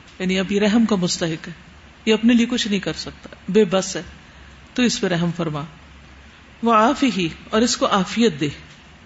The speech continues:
محفوظ رکھ، بچا کے رکھ، یعنی قبر میں تکلیف دینے والی چیزوں سے، قبر کے فتنوں سے،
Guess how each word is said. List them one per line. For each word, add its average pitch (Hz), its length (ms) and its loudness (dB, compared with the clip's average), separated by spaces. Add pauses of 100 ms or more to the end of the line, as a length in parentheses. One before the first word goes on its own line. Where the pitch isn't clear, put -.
(440)
محفوظ 214 400 2
رکھ، 165 260 -4
بچا 190 300 0
کے 185 160 -6
رکھ، 147 260 -10 (1040)
یعنی 185 140 0
قبر 208 340 2
میں 214 140 2
تکلیف 202 380 -2
دینے 202 160 2
والی 185 240 0
چیزوں 180 320 -2
سے، 175 160 -8 (680)
قبر 196 260 2
کے 214 120 0
فتنوں 190 360 -2
سے، - 160 -6